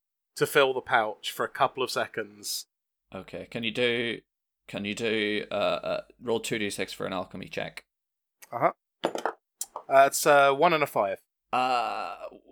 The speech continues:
Speaker 2: okay, what happens is you do wet your beak. <laughs> Um, and you feel,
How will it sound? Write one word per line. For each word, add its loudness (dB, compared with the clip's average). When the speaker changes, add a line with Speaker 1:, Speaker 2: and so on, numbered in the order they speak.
Speaker 2:
okay, -4
what -2
happens 0
is -2
you -2
do 2
wet 2
your -4
beak. -6
<laughs> -4
Um, -6
and -6
you -8
feel, -2